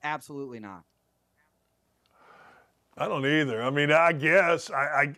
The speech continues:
Speaker 2: I, I, I don't know. I, I guess if Texas loses, uh, Florida State loses, maybe. I, I don't, I don't know. Uh,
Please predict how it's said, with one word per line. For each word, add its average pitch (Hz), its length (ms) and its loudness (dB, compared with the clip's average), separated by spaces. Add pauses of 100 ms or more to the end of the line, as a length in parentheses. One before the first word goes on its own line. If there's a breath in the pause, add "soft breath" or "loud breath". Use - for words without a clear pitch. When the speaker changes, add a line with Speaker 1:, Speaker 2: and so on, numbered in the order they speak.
Speaker 2:
I, 139 60 2
I, 135 140 4 (140)
I 139 140 6
don't 139 160 -2
know. 110 160 -4
I, 135 180 4 (100)
I 135 100 2
guess 151 360 2
if 135 120 -10
Texas 165 520 -2
loses, 170 880 0 (680 soft breath)
uh, 131 400 4
Florida 160 340 4
State 190 440 2
loses, 165 1160 -2
maybe. 147 560 0
I, 127 300 2 (100)
I 131 140 4
don't, 135 280 0 (160)
I 123 140 0
don't 147 180 0
know. 131 240 2
Uh, 127 400 2